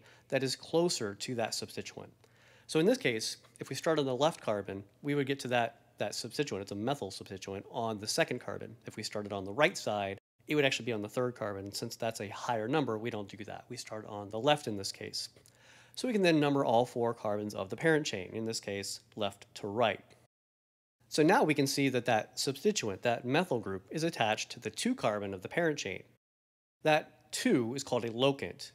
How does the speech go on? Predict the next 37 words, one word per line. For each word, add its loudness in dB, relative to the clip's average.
It's -4
essentially -2
the -2
position -2
of 2
that -4
substituent 0
on 0
the -4
parent 0
chain. -6
And 6
we 0
simply 2
place 2
that 4
locant 0
in -2
front 0
of 0
the -4
substituent 0
name -4
separated 0
by 6
a -2
dash. -4
So -2
in 2
this 0
case, -2
it -8
would -10
be -6
two -4
dash 0
methyl. 0